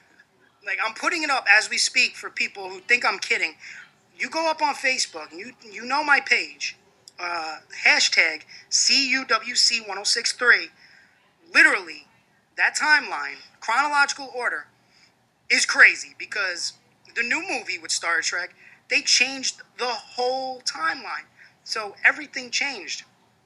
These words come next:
So everything that came before that basically went to, ne-, it never happened. But let's move on to what really pisses me off.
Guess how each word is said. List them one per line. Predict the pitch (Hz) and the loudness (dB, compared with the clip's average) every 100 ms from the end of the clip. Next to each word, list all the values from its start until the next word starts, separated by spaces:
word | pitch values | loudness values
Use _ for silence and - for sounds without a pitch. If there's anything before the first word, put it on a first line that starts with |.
| _ _ _ _ _ _ _ | _ _ _ _ _ _ _
So | - 165 | -18 2
everything | 208 254 277 277 | 2 2 -6 -2
that | 262 | -2
came | 262 262 | -2 -4
before | 254 214 277 294 | -4 -6 -2 0
that | 202 190 - - - _ _ _ | 4 2 2 -12 -20 _ _ _
basically | 226 214 - 214 | 2 2 -2 -8
went | 202 196 | -6 -4
to, | 196 190 185 175 170 | -4 -4 -4 -6 6
ne-, | 196 190 | 6 6
it | 185 | 0
never | 190 175 | 2 4
happened. | 170 127 - - _ _ _ _ _ _ _ _ _ _ _ - - - - - _ _ | 2 -2 -10 -20 _ _ _ _ _ _ _ _ _ _ _ -20 -20 -20 -20 -20 _ _
But | 202 190 180 - - - | 0 0 0 -6 -8 -2
let's | 262 - | 0 2
move | 311 269 | 2 0
on | 247 240 214 | 2 2 2
to | 190 | 0
what | 160 185 - - | 0 -2 -2 -12
really | 165 254 240 | 8 8 8
pisses | 190 - 165 - - | 0 -2 -2 -2 -4
me | 139 | -8
off. | 135 - - | -20 -20 -20